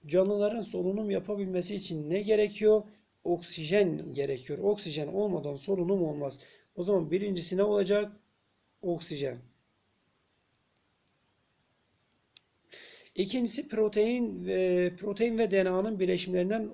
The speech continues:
biri olup canlıların büyümesinde. Bakın canlıların büyümesine katkıda sağlayan ve her canlının D N A'sında olan, toprağa verimliliği kat-, e, sağlayan ve havada yüzde yetmiş sekiz oranda olan azottur.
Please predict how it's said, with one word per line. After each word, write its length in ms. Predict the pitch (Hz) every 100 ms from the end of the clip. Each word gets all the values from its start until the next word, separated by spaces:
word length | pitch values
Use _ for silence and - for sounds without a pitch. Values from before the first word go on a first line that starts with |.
| -
biri 440 | 170 147 165 196
olup 380 | 214 180 220 180
canlıların 540 | 170 175 175 185 214 175
büyümesinde. 680 | 175 175 170 175 175 156 123 - - - _
Bakın 240 | 214 196 160
canlıların 440 | 180 180 196 208
büyümesine 480 | 190 180 175 190 202
katkıda 340 | 190 180 190
sağlayan 440 | 185 170 165 151 123 - - _ -
ve 120 | 175
her 180 | 208 214
canlının 340 | 180 180 202
D 140 | 170 170
N 100 | 165
A'sında 300 | 165 - 196
olan, 340 | 175 175 143 - _ _
toprağa 440 | - 175 180 190 196
verimliliği 440 | 175 170 175 202
kat-, 340 | 185 175 170 185
e, 380 | 170 170 170
sağlayan 600 | 165 180 165 180 202 208 - _ 175
ve 100 | 202
havada 420 | 180 175 175 196
yüzde 300 | 175 170 196
yetmiş 280 | 185 196 190
sekiz 280 | 175 190
oranda 340 | 175 170 170 190
olan 420 | 170 185 202 196 - _ _ -
azottur. 640 | 147 147 - - -